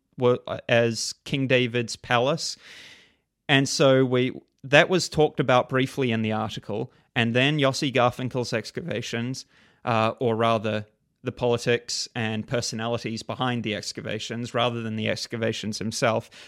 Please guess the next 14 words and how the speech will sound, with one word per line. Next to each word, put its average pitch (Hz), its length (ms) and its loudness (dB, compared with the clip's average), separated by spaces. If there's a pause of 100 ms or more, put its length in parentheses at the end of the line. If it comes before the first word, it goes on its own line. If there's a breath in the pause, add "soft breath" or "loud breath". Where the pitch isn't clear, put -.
But 131 140 2
now 165 220 6
we 185 120 4
come 147 220 0
again 131 320 4
full 143 220 0
circle 127 400 2
to 120 160 -4
Jerusalem. 117 800 -4
Finkelstein's 139 800 -2
touring 135 420 0
the 117 100 -2
author 117 320 0
around. 113 540 -2